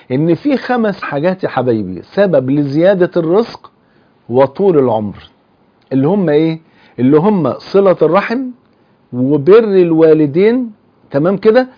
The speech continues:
وحسن الخلق، وحسن الجوار. أربع حاجات، عفوًا، أربع حاجات، لأن صلة الرحم مكررة في الحديثين. يبقى أربع حاجات عندنا يزودوا العمر ويزودوا الرزق بفضل الله سبحانه وتعالى.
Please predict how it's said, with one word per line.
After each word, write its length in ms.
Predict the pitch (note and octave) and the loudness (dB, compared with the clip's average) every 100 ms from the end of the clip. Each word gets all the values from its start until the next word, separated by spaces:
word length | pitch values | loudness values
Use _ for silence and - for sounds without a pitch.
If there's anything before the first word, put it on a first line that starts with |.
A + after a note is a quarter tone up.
| _ _ - | _ _ -4
وحسن 480 | B2+ - B3+ - A3+ | -2 0 -2 0 -2
الخلق، 440 | G3+ A3 B3 B3+ - | 0 2 2 0 -4
وحسن 400 | C#3+ - G#3 - | -8 -4 -4 -2
الجوار. 380 | C#3+ B2 B2 A2+ F#3 | -2 2 2 2 0
أربع 240 | G3 D#3 | 0 -2
حاجات، 300 | - C3 A#2+ | -6 -6 -4
عفوًا، 300 | A2+ - E2 E2 _ _ _ _ F3+ | -6 -8 -16 -20 _ _ _ _ -2
أربع 260 | G#3+ F3+ | 0 0
حاجات، 360 | - C3 A2 - | -6 -6 -6 -4
لأن 160 | A#2+ | -4
صلة 220 | A#2 E3+ C#3+ | -2 -2 0
الرحم 360 | C#3+ D#3 C#3 | 0 -2 -4
مكررة 400 | B2+ B2+ C3+ D3+ | -4 -2 0 -2
في 80 | A#2+ | -4
الحديثين. 600 | A2+ A#2+ A2+ - G#2+ F2+ - _ - - - | -6 -6 -8 -8 -12 -12 -18 _ -20 -16 -2
يبقى 500 | D#3 - F3 F3 - _ G#3 | 0 0 0 0 0 _ -2
أربع 260 | B3+ A3 | -2 -2
حاجات 400 | - - A3+ A3 | -8 -6 -6 -4
عندنا 500 | E3+ E3+ G3 A#3 - | -6 -4 -2 -4 -2
يزودوا 600 | F#3 F#3 E3 F#3 G#3 A#3 G#3 | 0 0 2 2 2 2 2
العمر 440 | G3 A#3+ A#3 G#3 F#3+ _ _ _ _ | 2 -2 -4 -6 -14 _ _ _ _
ويزودوا 760 | - D3 G3 F3 F3+ F#3 G3 F3 | -4 0 2 2 0 0 0 0
الرزق 360 | E3+ E3+ - | -2 -4 -8
بفضل 400 | C#3 - E3 D3 | -14 -10 -8 -2
الله 140 | C#3+ D3 | 0 0
سبحانه 280 | - C#3 A#2+ | -4 -8 -8
وتعالى. 360 | A#2+ A#2 G#2+ | -6 -8 -8